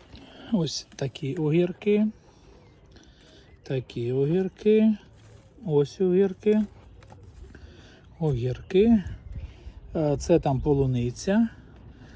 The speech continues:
це томати ще одні, а це, м, цей агрус. Ой, хоча ні,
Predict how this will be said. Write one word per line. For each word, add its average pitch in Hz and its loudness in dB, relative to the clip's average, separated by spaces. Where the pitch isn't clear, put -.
це 165 2
томати 127 -4
ще - 0
одні, 196 2
а 151 -4
це, 185 0
м, 151 -2
цей 117 -8
агрус. 127 -2
Ой, 196 -2
хоча - -2
ні, 156 0